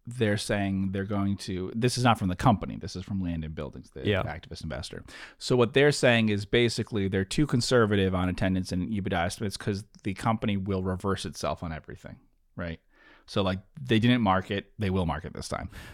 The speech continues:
Speaker 1: They didn't cut staff enough, they will cut staff enough this time. They didn't focus enough on the passes, they will focus on that. Basically, they'll go back to what they were doing before, right? That seems to be what they're saying.
Speaker 2: Mm-hmm. Yeah.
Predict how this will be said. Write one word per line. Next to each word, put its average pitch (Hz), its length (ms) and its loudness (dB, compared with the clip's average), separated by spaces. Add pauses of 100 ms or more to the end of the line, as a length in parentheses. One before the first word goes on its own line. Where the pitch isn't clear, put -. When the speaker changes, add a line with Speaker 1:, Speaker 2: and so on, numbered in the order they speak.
(160)
Speaker 1:
They 101 360 0
didn't 120 340 2
cut - 280 2
staff 101 400 0
enough, 98 240 -2
they 92 120 -4
will 90 160 -4
cut - 180 -8
staff - 320 -10
enough - 220 -12
this - 160 -14
time. 69 220 -10 (320)
They 110 120 2
didn't 117 240 2
focus 107 300 0
enough 101 200 0
on 98 100 2
the 98 40 0
passes, 101 420 4
they 92 120 0
will 90 180 -4
focus - 380 -8
on 78 120 -10
that. 53 160 -12 (380)
Basically, 127 400 4
they'll 104 140 2
go 95 160 -2
back 90 220 -4
to - 80 -4
what 92 100 -4
they 90 80 -4
were 87 80 -4
doing 85 220 -4
before, 85 600 -10 (320)
right? 73 280 -14 (180)
That 85 160 -10
seems 85 220 -8
to - 80 -18
be 73 80 -8
what 64 100 -10
they're 69 120 -10
saying. - 280 -12 (540)
Speaker 2:
Mm-hmm. 104 300 -6 (1040)
Yeah. - 140 -6